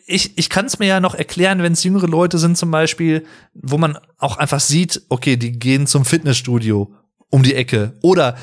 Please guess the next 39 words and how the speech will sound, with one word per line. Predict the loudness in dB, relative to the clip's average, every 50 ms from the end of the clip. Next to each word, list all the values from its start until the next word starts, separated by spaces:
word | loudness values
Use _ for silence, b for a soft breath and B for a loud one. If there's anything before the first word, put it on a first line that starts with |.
| B B B
die | -2
kommen | 0 0 0 0 0
aus | 0 -2 -2
dem | 0 -2 -2
Fitnessstudio | 0 0 0 0 0 0 0 0 0 0
raus, | 2 2 2 2 2 2
hatten | 0 -2 -4 -4 -2
keinen | -2 -2 -2
Bock, | -2 -2 -4
sich | -4 -2 0
umzuziehen | 0 0 0 0 -2 -2 0 2 2 2 0
und | -2 -6 -4
gehen | -2 0 0 0
einfach | 0 -2 -2 -2 -2
jetzt | -4 -4 -4 -4
mit | -4 -4
der | -4
kurzen | -2 -2 -2 -2 -2 -2 0
Hose | 2 2 2 0 0
eben | 0 -2
nach | -2 -2 0
Hause | 0 2 2 2 2 0
oder | 0 0 -2 -2
so. | -2 -4 -4 -6 B B B B B B B B B B
Okay, | B -2 -2 0 0 0 0 -2 -4 -10 -12 -8
kann | -4 -2 -2
ich | 0
noch | 0 0
irgendwo | 2 2 2 2
verstehen, | 2 2 0 0 0 0 0 0 0 -2
ne? | -2 -4 -4 -6 -10 -20 _ _ _
Kann | -4 -2 0
ich | 0
mir | 0 0
irgendwie | 2 2 2 2
erklären. | 2 0 0 0 0 2 0 0 -2 -4
Aber | -2 -2 -2 0 0
andere | -2 -2 -2 0 2
Leute, | 2 2 2 2 2 2 0 0 -2